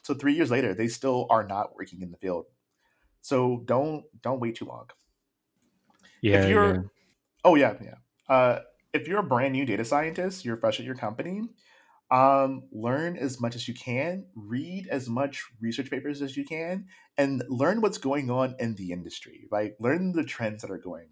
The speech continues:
Speaker 1: on. Right now, you have a set of tools that you got from undergrad, um, or maybe your company's teaching you, but, uh, there's a lot of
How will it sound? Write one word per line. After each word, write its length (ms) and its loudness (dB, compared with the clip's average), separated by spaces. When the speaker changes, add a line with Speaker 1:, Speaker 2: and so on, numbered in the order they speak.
Speaker 1:
on. 120 -20
Right 220 6
now, 260 4
you 280 -2
have 240 2
a 20 -4
set 140 -2
of 60 -4
tools 300 -6
that 100 -14
you 80 -8
got 180 -2
from 180 -6
undergrad, 600 -4
um, 400 6
or 160 2
maybe 200 -4
your 120 -4
company's 340 -6
teaching 320 -12
you, 300 -10
but, 340 2
uh, 440 4
there's 140 -4
a 60 0
lot 140 4
of 120 -2